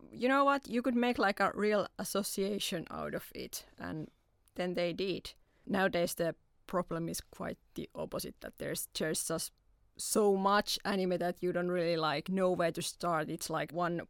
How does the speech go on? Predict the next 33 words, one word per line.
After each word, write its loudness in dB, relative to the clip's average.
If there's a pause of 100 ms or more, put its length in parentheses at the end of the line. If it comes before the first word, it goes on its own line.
click -6
on -4
the -6
internet -6
and -10 (300)
there's, -10
like, -10 (460)
thousands -8
of -12 (260)
animes -8
to -12
watch -10
and, -10
like, -12
where, -8
where -4
do -4
you -4
even -6
start? -8
But -8
twenty -2
plus -4
years -2
ago, -6
the -10 (140)
problems -4
were -6
really 6
different -2 (100)
at -10
that -14
time. -10